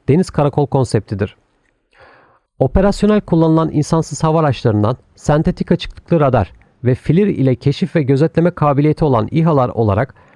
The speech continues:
A B D'li General Atomics tarafından üretilen M Q dokuz Predator B ve İsrail tarafından üretilen Heron mevcuttur. Heron ve M Q dokuz B'nin üreticileri sonu boy taşıyabileceğini belirtmektedir. Ancak operasyonel faydalı yük olarak kullanan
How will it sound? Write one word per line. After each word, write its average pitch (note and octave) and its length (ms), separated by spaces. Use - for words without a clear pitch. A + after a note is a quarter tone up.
A C#3+ 180
B E3+ 140
D'li F3+ 260
General E3+ 420
Atomics F3 360
tarafından D3+ 460
üretilen B2+ 460
M D3+ 140
Q F3 240
dokuz F3 300
Predator D3+ 560
B B2 160
ve B2 140
İsrail F#3 460
tarafından C#3+ 540
üretilen C3 440
Heron C#3 260
mevcuttur. C3 600
Heron F#3 360
ve D3 160
M D3+ 140
Q E3 240
dokuz D#3+ 320
B'nin C3+ 220
üreticileri C3 680
sonu E3+ 380
boy D3+ 120
taşıyabileceğini C3+ 800
belirtmektedir. C3 680
Ancak F#3+ 320
operasyonel F3 580
faydalı E3 380
yük F3+ 140
olarak B2 320
kullanan C#3+ 400